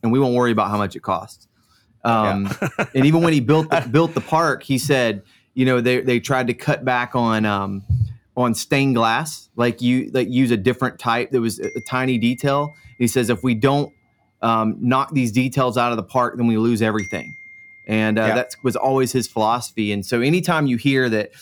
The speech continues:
Speaker 1: "Well, we had to cut back," it, it makes you like, "Well, I don't know if that's the spirit of Disney." So, um, hopefully, hopefully
Speaker 2: Yeah.
Speaker 1: it's not. Hopefully it's just there was a better way to do it, and, and it's gonna be
Speaker 2: Yeah.
Speaker 1: fantastic. But I think expectations are high, and it should be incredible.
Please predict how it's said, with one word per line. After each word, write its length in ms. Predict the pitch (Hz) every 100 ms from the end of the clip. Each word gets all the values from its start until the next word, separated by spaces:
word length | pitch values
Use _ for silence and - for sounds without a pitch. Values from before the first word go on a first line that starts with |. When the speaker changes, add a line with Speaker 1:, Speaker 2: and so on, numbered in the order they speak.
| _
Speaker 1:
"Well, 260 | 123 143 139
we 100 | 131
had 200 | 135 131
to 60 | 117
cut 260 | - 135
back," 180 | 123 120 -
it, 140 | 123
it 180 | 135 131
makes 240 | 135 135 -
you 120 | 117
like, 200 | 110 104
"Well, 100 | 220
I 60 | 254
don't 120 | 262
know 80 | 240
if 80 |
that's 180 | 214 208
the 60 | 165
spirit 320 | - 175 170
of 80 | 127
Disney." 380 | 117 165 143 104
So, 280 | - 117 113
um, 220 | 110 101 - _ _
hopefully, 440 | - 202 202 165 139
hopefully 400 | 190 254 220 165
Speaker 2:
Yeah. 40 |
Speaker 1:
it's 100 | 143 143
not. 300 | 131 98 135
Hopefully 320 | 190 185 170
it's 100 | 135
just 220 | 151 135
there 100 | 139
was 120 | 131 113
a 60 |
better 340 | 95 135 131 123
way 200 | 123 120
to 80 | 110
do 240 | 117 117
it, 180 | 113 -
and, 200 | 101 98 - _ _ _
and 260 | 110 110 110
it's 140 | 110
gonna 160 | 131 117
be 100 | 104
Speaker 2:
Yeah. 180 | 117 123
Speaker 1:
fantastic. 220 | 113 107
But 100 | 147
I 80 | 147
think 200 | 170 180
expectations 600 | 151 151 156 135 143 135
are 60 | 117
high, 240 | 117 117 107
and 100 | 107
it 60 |
should 180 | - 135
be 120 | 117
incredible. 540 | 107 - 104 - -